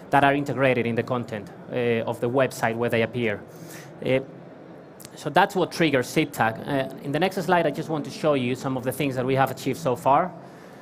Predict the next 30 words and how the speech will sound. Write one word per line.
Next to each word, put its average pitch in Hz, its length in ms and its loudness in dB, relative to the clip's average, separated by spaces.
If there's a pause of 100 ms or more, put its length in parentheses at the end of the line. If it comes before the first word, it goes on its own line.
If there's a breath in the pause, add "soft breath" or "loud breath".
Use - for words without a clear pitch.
(360 loud breath)
Uh, 123 360 4 (280)
we 156 140 2
have 165 280 4 (220)
delivered 156 360 2
more 165 260 2
than 156 140 -4
three 156 180 0
thousand 139 340 4
ads 147 340 2 (120)
for, 131 260 2
uh, 123 340 4 (440)
more 156 180 2
than 160 100 6
a 147 60 6
hundred 147 300 2 (180)
top 139 220 2
brands 135 340 2
in 123 420 -2 (180)
several 135 340 2
industries. 170 560 -2 (640 loud breath)
We, 165 520 4
uh, - 20 0
built 180 300 2
up 185 80 2
a 185 60 -2
team 156 280 0
of, 143 240 2
uh, 135 320 4
more 151 220 2
than 151 200 -2